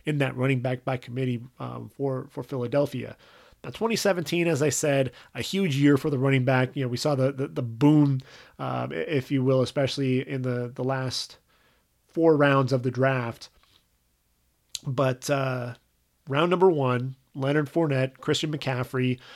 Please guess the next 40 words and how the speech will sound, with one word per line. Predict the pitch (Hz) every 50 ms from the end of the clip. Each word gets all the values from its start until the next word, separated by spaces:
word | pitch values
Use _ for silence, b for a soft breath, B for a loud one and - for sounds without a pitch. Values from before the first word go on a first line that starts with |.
| B B -
know, | 147
there | 143 139
was | 131 -
some | 165 156
talk | - - - 165 170 180 - -
that | 160 131
Dalvin | - 147 147 143 156 160 131
Cook | - - 160 151 -
could | _ - - 170 160
be | 160 190 175
a | 156
first-round | - - 156 147 - - 156 151 151 151 135
pick, | - 143 147 139 131 - _
but | 135 127
I | 127
think, | 123 - 147 139 131
you | 131
know, | 127 120
part, | - - 143 143 139 135 - _
part, | - 147 151 - - _ _ _
partially | - - 185 180 - - 202 180 160
due | 127 175 180
to | 165 - 160
that | 147 147 143 - -
injury, | 165 170 165 147 147 - 135 131 127 120 127 B B B B B B
he | B - 160
falls | 131 - 151 151 147 - -
to | 143
day | 127 135 131 123
two. | 113 - - 180 180 175 175 175 - B B B B B B -
You | 139
had | 120 123 123 113
Dalvin | 131 123 123 117 120 113 -
Cook, | - 170 180 175 165 - - - _ _
Joe | - 135 120 117
Mixon | 117 135 170 165 - - - 170 170 156 156
going | 143 139 127 127 131
off | 131 127 - -
the | 123
board | 113 123 131 131 127 131 127 -